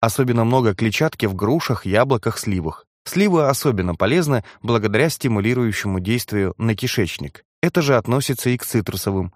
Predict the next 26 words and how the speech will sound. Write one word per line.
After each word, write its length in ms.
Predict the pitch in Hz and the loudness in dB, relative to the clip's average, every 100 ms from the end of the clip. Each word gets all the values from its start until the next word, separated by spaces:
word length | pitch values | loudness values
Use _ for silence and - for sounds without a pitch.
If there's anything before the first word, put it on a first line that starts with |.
| - | -6
винограду. 720 | 107 147 131 95 85 80 - _ _ - | 0 0 0 0 0 -2 -10 _ _ -2
Из 140 | 131 | 0
овощей 420 | 123 104 - 151 160 | 2 2 2 0 2
полезны 520 | 101 95 95 90 85 | 0 0 -2 -2 -6
свекла, 560 | - 101 110 147 135 120 | -6 -2 0 2 -2 -4
шпинат. 600 | - - 120 92 69 - _ _ _ | -6 -4 -2 -2 -4 -14 _ _ _
Четвертое. 640 | - 170 165 120 - 87 - _ _ - | -2 0 2 2 0 -4 -6 _ _ 0
Овсянка, 640 | 151 - 127 113 - 107 | 0 2 0 0 -2 -4
хлопья, 580 | - 123 120 104 113 107 | -2 0 2 2 0 0
мюсли — 560 | 110 113 107 107 98 - _ | 2 2 0 -4 -4 -8 _
тоже 320 | 151 180 165 117 | 0 2 4 2
отличный 480 | 113 147 - 131 | 0 -2 -2 0
источник 480 | 107 - 98 - 98 | 0 -2 -2 -2 -4
клетчатки. 640 | 110 104 - 92 - 82 - _ _ - | -2 -2 -2 -4 -6 -14 -16 _ _ 0
Англичане 640 | 139 139 156 214 202 131 | 0 2 2 2 2 2
овсянку 400 | 104 180 180 156 | 2 0 0 0
столетиями 580 | - 165 151 107 98 95 | 0 2 2 0 0 0
на 140 | 98 | 0
завтрак 420 | 101 127 - 117 104 | 0 0 0 -2 -2
ели 320 | 90 78 78 - | -4 -4 -10 -8
и 120 | - | -4
полмира 440 | 120 120 110 131 151 | 0 2 2 2 0
покорили 500 | 110 101 92 90 87 | -2 0 0 0 -4
в 60 | |
свое 300 | - 95 95 | -2 -2 0
время. 380 | 92 92 87 85 | 0 -2 -4 -8